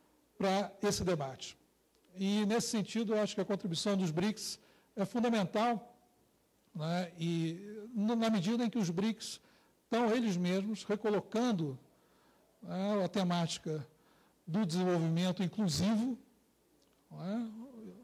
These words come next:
Ou seja, da, da necessidade de crescer economicamente a partir de padrões, né, que promovam a redistribuição de renda,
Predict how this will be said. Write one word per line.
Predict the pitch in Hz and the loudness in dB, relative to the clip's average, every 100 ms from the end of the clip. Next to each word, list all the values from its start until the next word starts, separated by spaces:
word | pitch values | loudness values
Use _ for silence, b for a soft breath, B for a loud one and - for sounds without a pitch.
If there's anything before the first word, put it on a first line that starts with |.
| - | -14
Ou | 151 | -12
seja, | - 160 147 147 135 b b b b b b _ | -6 -4 -2 -4 -6 b b b b b b _
da, | 185 156 156 147 151 - - - 185 196 | -8 -6 -4 -6 -10 -18 -20 -20 -20 -10
da | 175 165 | -4 0
necessidade | 175 185 214 - 185 175 185 180 151 | 0 0 -2 -2 -2 0 0 0 -2
de | 147 170 151 _ - - _ _ - | -2 -2 -4 _ -20 -20 _ _ -2
crescer | 202 - - 254 285 240 | 0 0 0 0 2 2
economicamente | 196 185 175 160 156 151 196 208 - 208 b b b b b b b - | 2 2 2 0 -4 -2 0 0 -4 -10 b b b b b b b -8
a | 170 | -4
partir | 185 135 202 170 | -4 -2 -2 0
de | |
padrões, | 180 170 156 170 175 160 - - b b b b _ _ 247 | 0 -2 0 0 2 0 -2 -10 b b b b _ _ -8
né, | 165 170 | -4 -4
que | 165 180 175 | -4 -2 -2
promovam | 185 180 175 170 165 | 0 2 2 2 2
a | 160 151 143 - - | 2 0 -4 -10 -8
redistribuição | - 185 - 180 160 180 | -2 -2 0 0 0 0
de | 151 | 0
renda, | 175 220 226 240 | 2 2 4 2